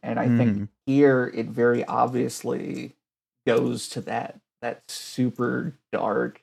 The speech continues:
Speaker 1: place. Uh, w-, whereas Fight Club and, and, you know, the, the group that was there i-, is more disaffected,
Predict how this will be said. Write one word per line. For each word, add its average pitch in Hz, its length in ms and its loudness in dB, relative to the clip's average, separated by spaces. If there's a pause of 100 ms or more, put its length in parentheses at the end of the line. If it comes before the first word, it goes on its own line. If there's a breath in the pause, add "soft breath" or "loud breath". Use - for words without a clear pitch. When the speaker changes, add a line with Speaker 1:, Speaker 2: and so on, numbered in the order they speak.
(100)
Speaker 1:
place. 120 680 2 (100)
Uh, 117 300 0
w-, - 320 -10
whereas 160 560 6 (160)
Fight 165 180 4
Club 156 400 2
and, 131 220 0 (100)
and, 120 360 -4 (340)
you 120 100 0
know, 110 140 0
the, 117 300 -2 (100)
the 123 180 0
group 131 460 2
that 117 180 0
was - 200 -8
there 120 520 2 (800)
i-, - 20 -2
is 120 380 0
more 120 500 4 (400)
disaffected, 117 880 2